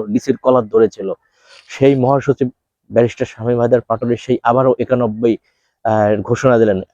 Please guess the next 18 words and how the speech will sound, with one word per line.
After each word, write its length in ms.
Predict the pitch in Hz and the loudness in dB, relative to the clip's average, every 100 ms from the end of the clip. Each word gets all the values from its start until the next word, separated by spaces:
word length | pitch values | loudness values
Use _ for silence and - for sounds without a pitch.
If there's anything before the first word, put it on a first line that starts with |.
| - | -4
"একানব্বইয়ের 560 | 127 139 135 117 131 | 0 2 2 2 2
মতো 200 | 127 123 | 2 0
অবস্থা 280 | 117 120 - - | 0 -2 -6 -2
করবেন 320 | 123 120 113 | 2 4 2
না। 160 | 98 87 - | 0 -10 -16
আপনারা 320 | - 131 127 | -8 0 0
যদি 200 | 123 123 - | 0 -2 -4
একানব্বইয়ের 560 | 113 131 131 123 131 | -2 0 0 0 0
মতো 200 | 131 127 | 0 -2
অবস্থা 320 | 117 120 - | -2 -2 -4
আবারও 220 | 113 139 131 | -2 0 0
জাতীয় 300 | 123 123 131 | 0 -2 -2
পার্টির 220 | 123 127 | -2 -6
উপর 160 | 127 127 | -6 -8
আপনারা 240 | - 127 | -4 -2
দমন 360 | 107 120 135 131 | 0 2 0 -2
পীড়ন 340 | 131 131 127 | -2 -2 -2
চালান, 300 | - 127 151 | -4 -2 -2